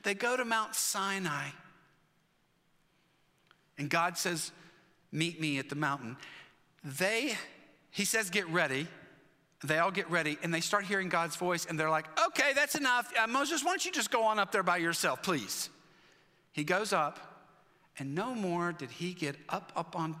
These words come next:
top of that mountain. And a couple of days went by, and they're like, "Hey, man, what happened to Moses? What happened?" And they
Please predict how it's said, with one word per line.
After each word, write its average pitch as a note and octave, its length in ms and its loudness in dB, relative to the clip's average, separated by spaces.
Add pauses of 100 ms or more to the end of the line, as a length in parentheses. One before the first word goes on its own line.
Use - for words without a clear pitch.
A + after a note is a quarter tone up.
top D3+ 280 -4
of B2 140 -10
that C3+ 280 -4
mountain. B2 420 -8 (2250)
And A#2 100 -6
a A#2 60 -6
couple G3+ 440 -6
of F3+ 120 -8 (480)
days C#3+ 340 -4
went C3 200 -10
by, A#2 400 -4 (760)
and B2+ 160 -6
they're C#3 120 -2
like, B2+ 160 -4
"Hey, D4 200 -2
man, C4+ 300 0
what D4 120 0
happened D#4+ 240 -4
to D4+ 40 0
Moses? D#4 560 -4 (400)
What A#3 140 -8
happened?" A#3+ 400 -4 (1800)
And C3+ 240 -10
they G3 500 -6